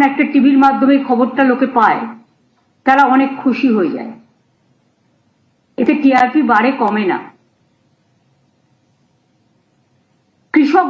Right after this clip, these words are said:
বন্ধু, আমাদের কৃষক বন্ধু প্রকল্প আছে, আগেই আমরা করেছি। কৃষক বন্ধু নতুন প্রকল্পে এক কোটি আট লক্ষ পঁচানব্বই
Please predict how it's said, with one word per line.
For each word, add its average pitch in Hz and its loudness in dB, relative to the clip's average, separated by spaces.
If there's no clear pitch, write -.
বন্ধু, 277 2
আমাদের 277 2
কৃষক 285 2
বন্ধু 294 2
প্রকল্প 285 -4
আছে, 233 -4
আগেই 269 2
আমরা 247 2
করেছি। 185 -4
কৃষক 294 2
বন্ধু 311 4
নতুন 330 2
প্রকল্পে 240 -4
এক 277 2
কোটি 330 4
আট 277 0
লক্ষ - -4
পঁচানব্বই 311 4